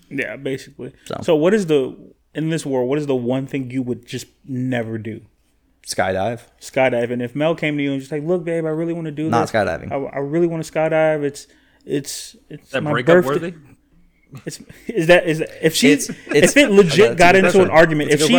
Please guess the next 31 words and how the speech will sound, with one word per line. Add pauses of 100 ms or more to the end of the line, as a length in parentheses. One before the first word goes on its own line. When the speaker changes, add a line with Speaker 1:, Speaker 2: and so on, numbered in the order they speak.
Speaker 2:
question. (180)
Speaker 1:
if
she
came
to
you,
she
was
like,
"I
do
all
of
this
for
you.
I
fucking
watch
Dragon
Ball
Z
for
you. (200)
I
do
this,
this,
this,
and
this.